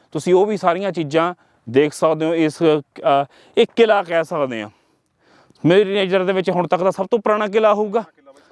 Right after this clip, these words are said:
ਹਾਂ, ਸਿੰਧੂ ਘਾਟੀ ਸੱਭਿਅਤਾ ਦੇ ਵਿੱਚ ਲੈ ਕੇ ਆ ਗਏ ਸੀ ਤੁਹਾਨੂੰ ਆਪਾਂ। ਤੇ ਮਾੜਾ ਜਿਹਾ ਦੇਖੀਏ ਇੱਕ ਮਿੰਟ ਹੀ, just ਫਿਰ ਆਪਾਂ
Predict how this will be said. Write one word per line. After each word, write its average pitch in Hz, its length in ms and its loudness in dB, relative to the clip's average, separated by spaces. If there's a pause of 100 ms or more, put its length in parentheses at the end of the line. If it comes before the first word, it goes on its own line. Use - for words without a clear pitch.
(340)
ਹਾਂ, 151 100 2
ਸਿੰਧੂ 185 420 0
ਘਾਟੀ 175 220 -2
ਸੱਭਿਅਤਾ 196 380 -2
ਦੇ 180 100 -2
ਵਿੱਚ 170 220 -2
ਲੈ 151 340 2
ਕੇ 165 160 -4
ਆ 147 120 2
ਗਏ 151 120 -2
ਸੀ 160 120 -4
ਤੁਹਾਨੂੰ 165 360 -4
ਆਪਾਂ। 170 320 -2 (640)
ਤੇ 156 100 4
ਮਾੜਾ 156 260 2
ਜਿਹਾ 190 100 2
ਦੇਖੀਏ 175 300 -2
ਇੱਕ - 140 -6
ਮਿੰਟ 208 260 -2
ਹੀ, 190 60 0
just 180 380 -4
ਫਿਰ 170 100 0
ਆਪਾਂ 160 280 -2